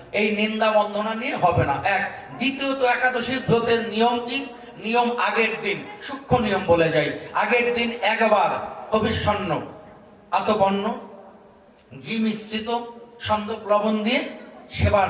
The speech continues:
বিধান শাস্ত্রে আছে। একবার আগের দিন। এবার সারা রাত্রি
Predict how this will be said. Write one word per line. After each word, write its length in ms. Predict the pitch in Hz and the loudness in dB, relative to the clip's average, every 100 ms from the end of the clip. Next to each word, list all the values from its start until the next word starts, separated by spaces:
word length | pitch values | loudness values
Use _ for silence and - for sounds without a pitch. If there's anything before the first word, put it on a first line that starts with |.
| - | 2
বিধান 280 | - 196 - | 0 0 -2
শাস্ত্রে 380 | - - - 147 | -4 -6 -6 -4
আছে। 200 | 117 - | -4 -2
একবার 420 | 190 208 165 139 | -2 0 0 2
আগের 320 | 156 180 180 | 2 0 -2
দিন। 220 | 160 143 110 - - - - 285 262 - - _ | -4 -4 -6 -12 -18 -18 -16 -14 -14 -18 -20 _
এবার 240 | 185 196 196 | -2 2 2
সারা 340 | - 202 208 | 2 4 6
রাত্রি 440 | 208 - - 247 | 4 2 -2 -6